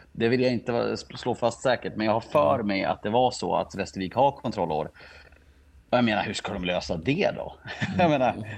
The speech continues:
Speaker 1: då, då spelar det ingen roll för Östersund om de kommer sist. Då kommer ju Västervik åka ut ändå. Om de då kommer
Speaker 2: Ja.
Speaker 1: att bli räddade på det.
Speaker 3: Mm.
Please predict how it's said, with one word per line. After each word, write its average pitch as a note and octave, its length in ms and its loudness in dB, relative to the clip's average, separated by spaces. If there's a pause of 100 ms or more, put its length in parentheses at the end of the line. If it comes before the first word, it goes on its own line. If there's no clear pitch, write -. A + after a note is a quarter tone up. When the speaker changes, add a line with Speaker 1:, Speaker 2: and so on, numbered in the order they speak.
(240)
Speaker 1:
då, B2+ 340 4
då A#2+ 200 4
spelar D#3+ 220 0
det D3+ 100 2
ingen A2 160 2
roll D3+ 180 2
för C3 120 4
Östersund G2+ 440 0
om F#2+ 60 -2
de G2 100 -4
kommer C#3+ 260 0
sist. G2 240 -6
Då G#2 80 -4
kommer C3 160 -2
ju A#2+ 60 0
Västervik F#2 520 -4
åka F#2 220 -6
ut F2 160 -6
ändå. G#2 440 0
Om B2 280 4
de A2 140 4
då G2+ 140 4
kommer G2+ 240 -2
Speaker 2:
Ja. - 20 0
Speaker 1:
att F#2 60 -2
bli G2 160 2
räddade G2+ 400 2
på - 100 -4
det. - 240 -4 (260)
Speaker 3:
Mm. F#2 260 -2